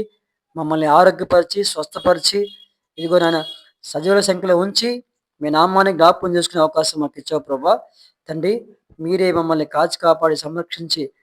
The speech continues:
బలపరిచి, ధైర్యపరిచి, అయ్యా, మీ సంతోష ఆనందంతో తండ్రి నింపమని, ప్రార్థనకు ప్రతిఫలము దయచేయమని, మా కొరకు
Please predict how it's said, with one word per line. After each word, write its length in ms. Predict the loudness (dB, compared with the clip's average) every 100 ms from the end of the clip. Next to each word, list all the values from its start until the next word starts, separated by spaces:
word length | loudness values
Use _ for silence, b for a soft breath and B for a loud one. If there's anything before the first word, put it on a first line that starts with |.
| _ _ -8
బలపరిచి, 560 | -2 0 2 0 0 -4
ధైర్యపరిచి, 680 | -2 0 0 0 -2 -8 -12 _ _ _ _ -2
అయ్యా, 160 | 0
మీ 160 | 2 0
సంతోష 460 | -2 -6 -2 0 0
ఆనందంతో 760 | -4 -10 -10 -10 -12 -14 -18 -20 _ _ _ _ _ _ _ _
తండ్రి 360 | -16 -12 -12 -14 _ _ _
నింపమని, 580 | -14 -6 -4 -2 -6 -8 _ _ _ _ _
ప్రార్థనకు 440 | -8 -6 -8 -10
ప్రతిఫలము 520 | -8 -8 -8 -8 -8 -4
దయచేయమని, 600 | -6 -4 -8 -10 -16 _ _ _ _ _ _
మా 200 | -4 -4
కొరకు 400 | -2 -6 -8 -14